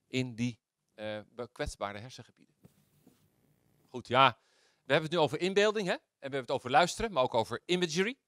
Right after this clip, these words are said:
En dit was heel leuk, want dit kwam gewoon in een van die wetenschappelijke studies werd dit beschreven. Deze man, een violist in Haiti, en die werd bedolven bij, tijdens die aardbeving, eh, onder een gigantische puinhoop beton.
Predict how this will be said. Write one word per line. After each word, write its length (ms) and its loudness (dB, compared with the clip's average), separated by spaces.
En 120 -8
dit 160 -6
was 120 -6
heel 160 0
leuk, 200 -2
want 120 -10
dit 160 -6
kwam 160 -4
gewoon 180 -4
in 120 -10
een 120 -8
van 120 -14
die 80 -10
wetenschappelijke 580 -8
studies 220 -18
werd 140 -14
dit 120 -18
beschreven. 560 -8
Deze 240 -4
man, 300 -2
een 100 -18
violist 540 -2
in 140 -6
Haiti, 480 -2
en 120 -8
die 80 -6
werd 160 -4
bedolven 640 0
bij, 300 -4
tijdens 240 -4
die 80 -8
aardbeving, 640 -2
eh, 160 -6
onder 220 -6
een 60 -6
gigantische 720 -2
puinhoop 400 -8
beton. 260 -20